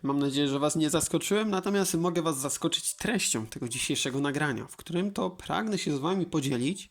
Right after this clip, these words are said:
odpowiedzią na bardzo ciekawe, uważam, pytanie, a mianowicie dotyczące tego, jak na imię postaci, z którą bój toczył sam Jakub,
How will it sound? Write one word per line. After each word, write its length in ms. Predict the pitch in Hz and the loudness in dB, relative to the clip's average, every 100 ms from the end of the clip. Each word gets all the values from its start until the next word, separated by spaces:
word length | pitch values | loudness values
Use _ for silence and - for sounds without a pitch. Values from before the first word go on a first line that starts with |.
| - - - - - - | -18 -16 -14 -14 -8 -2
odpowiedzią 760 | 190 - 277 190 143 156 185 | 0 2 4 4 4 4 4
na 240 | 196 214 226 | 2 2 2
bardzo 360 | 214 214 208 | 0 0 0
ciekawe, 420 | 202 196 196 220 185 | 0 -2 0 2 2
uważam, 460 | 139 143 143 135 135 - | 2 0 0 0 0 -2
pytanie, 600 | - 151 139 139 143 208 240 - - - - | -2 0 2 2 2 2 -2 -10 -16 -16 -6
a 80 | 160 | -2
mianowicie 440 | 254 277 220 220 | 2 2 0 0
dotyczące 520 | 196 190 170 185 175 | 0 0 0 0 0
tego, 640 | 160 - - 208 185 180 180 _ - | -4 -4 -4 0 0 0 -4 _ -8
jak 500 | 135 143 247 285 220 | -4 0 2 2 0
na 100 | 185 | 2
imię 340 | 143 120 123 - _ _ | 2 0 -4 -10 _ _
postaci, 720 | - 156 - 180 175 208 240 285 | -4 -2 0 -2 -2 -4 -4 -6
z 80 | |
którą 340 | - - 147 131 | -6 -2 -2 -2
bój 380 | 131 180 208 208 | -2 0 0 0
toczył 560 | 160 156 - 147 143 - - | -2 0 0 0 -2 -6 -10
sam 320 | - 123 165 | -4 -2 2
Jakub, 440 | 226 247 - - | 2 0 -4 -8